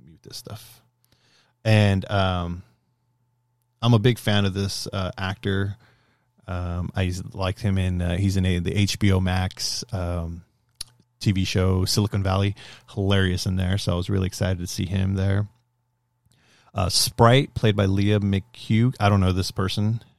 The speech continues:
um, this actress. So, um, I don't know if this is her first time acting. Let me take a quick check. Nope, she's been in a couple other things, nothing that I've seen before. Uh, she's a cool character.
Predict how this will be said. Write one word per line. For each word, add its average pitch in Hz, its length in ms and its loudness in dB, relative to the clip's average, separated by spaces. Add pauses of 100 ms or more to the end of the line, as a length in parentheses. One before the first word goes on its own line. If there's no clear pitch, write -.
(140)
um, 92 180 -4
this 92 160 -4
actress. 107 560 -4 (440)
So, 87 640 0 (100)
um, 87 340 -2
I 98 60 -8
don't 90 140 -8
know 92 100 -4
if 80 100 -10
this - 180 -10
is - 120 -10
her 95 120 -10
first - 280 -8
time 87 160 -8
acting. 117 280 -2
Let 107 100 -4
me 95 80 -2
take - 240 -6
a 92 60 -10
quick - 260 -12 (100)
check. 170 520 0
Nope, 196 200 -2
she's 127 180 -2
been 117 140 4
in 110 80 4
a 101 60 2
couple 104 200 0
other 101 120 4
things, 98 380 0
nothing 95 280 -2
that 90 80 -4
I've 85 100 -6
seen 90 160 -4
before. 113 440 0 (360)
Uh, 113 120 2
she's - 180 0
a - 20 -10
cool 294 120 -2
character. - 320 -4